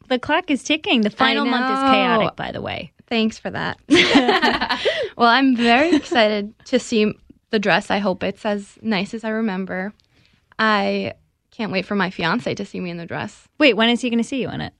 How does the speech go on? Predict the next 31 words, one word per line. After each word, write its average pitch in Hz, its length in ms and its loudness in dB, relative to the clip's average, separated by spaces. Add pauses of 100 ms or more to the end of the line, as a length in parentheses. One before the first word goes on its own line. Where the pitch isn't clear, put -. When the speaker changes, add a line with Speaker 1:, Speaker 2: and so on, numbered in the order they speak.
(140)
Speaker 2:
Well, 180 480 -2
the 196 200 -16
wedding 175 260 -12
day. 226 260 -10 (680)
But 214 240 2
we 240 160 4
are 254 180 4
doing 262 180 4
a 240 60 2
first 214 300 -4
look. - 320 -2 (100)
Speaker 1:
Okay. 196 300 -4 (160)
Speaker 2:
Yeah, 170 320 0
I 233 80 4
was 247 160 0
torn 220 260 0
between 202 240 -6
it. 175 180 -12
I'm, 196 360 -6 (260)
I'm 214 100 -4
actually 226 220 -4
curious 220 280 -2
to - 60 -16
see - 140 -8
if, 190 140 -10
what 175 120 -6
you 185 140 -8
think 180 200 -14
about 214 200 -4
first 254 240 -4
looks, 285 320 -4